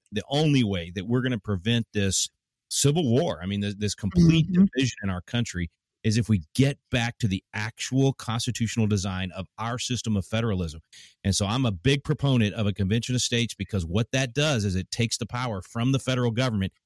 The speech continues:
Speaker 1: and gives it back to the states and then says, "Hey, California, you wanna be weird? Go ahead. You can be weird." But if Washington, if, if, if Eastern Washington can, wants to out, start outvoting Western Washington and conservatives wanna move out of Oregon into Washington and it become a red state,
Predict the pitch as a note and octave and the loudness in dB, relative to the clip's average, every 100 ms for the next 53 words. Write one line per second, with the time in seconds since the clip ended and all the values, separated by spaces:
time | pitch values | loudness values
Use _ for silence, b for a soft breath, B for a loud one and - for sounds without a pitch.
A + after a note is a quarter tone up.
0 | - F#2+ E2+ A2+ A2 A2+ A#2 A#2 - G#2 | -4 -2 2 2 2 2 0 -2 -4 -6
1 | - A#2 A#2+ - G2+ G#2 - G#2+ F#2+ B2+ | -2 0 0 0 0 0 0 0 0 -2
2 | A#2 - A#2 A2+ C#3 D3 A2+ A2 B2+ A#2+ | -4 -2 -2 -2 -2 0 2 2 2 2
3 | B2 C#3 B2+ A2+ A#2 G#2 F2 G2+ G#2 G#2 | 2 2 0 2 4 4 2 0 2 4
4 | G#2 F2+ - _ B - F#2+ F2+ G#2+ B2 | 4 0 -2 _ B -2 -2 0 0 -2
5 | - B2+ A#2+ b b G#2 E2+ G2+ D2+ F#2+ | -2 0 0 b b -4 -2 -4 -4 -6
6 | F#2+ G2 B2+ C3+ B2+ A2+ B2 B2+ B2 C3 | -6 0 0 0 -2 -2 -4 -2 0 2
7 | B2 - G2 G#2+ A2+ A2+ G2 G2 A#2 - | 0 0 -4 0 0 0 -4 -4 -8 -6
8 | - A2 B2 A2 A#2 B2 A#2+ G#2+ G#2+ B2 | -6 -4 -4 -2 0 2 2 2 0 -2
9 | A2+ A2+ A#2+ A#2+ A#2 B2+ A2 G#2 - A#2 | -2 -4 -4 -6 -8 -8 -8 -8 -6 -4
10 | A#2+ A#2+ G#2+ A2+ G#2+ A#2+ A2 A#2 B2 A2+ | -2 -2 -2 -2 2 4 4 2 -2 0
11 | A#2+ A#2 A#2+ A2+ G#2+ A#2+ - A#2 B2 _ | -2 0 0 2 0 0 -4 -4 -6 _
12 | _ - G#2+ A2+ A2 B2 A2 F#2+ G#2+ A#2+ | _ 0 0 0 -2 0 0 2 0 0
13 | - B2+ C#3 | 0 2 2